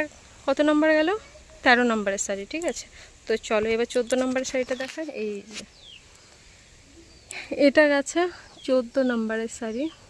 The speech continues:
তো এই যে শাড়িটা ব্ল্যাক এবং তোমার গ্রিন কালারের কতগুলো ডিজাইন করা আছে, আর পাড়ের নিচটা ঠিক এই রকম তিন চারটে কালার দেওয়া আছে, গ্রিন কালার আছে, পিঙ্ক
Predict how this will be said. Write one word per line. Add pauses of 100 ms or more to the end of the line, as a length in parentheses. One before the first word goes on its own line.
(720)
তো (120)
এই
যে (220)
শাড়িটা (340)
ব্ল্যাক (360)
এবং (520)
তোমার (100)
গ্রিন (200)
কালারের (920)
কতগুলো (140)
ডিজাইন (100)
করা (380)
আছে, (800)
আর (120)
পাড়ের (460)
নিচটা (100)
ঠিক (160)
এই
রকম (200)
তিন (100)
চারটে (640)
কালার (100)
দেওয়া
আছে, (360)
গ্রিন (100)
কালার (100)
আছে, (540)
পিঙ্ক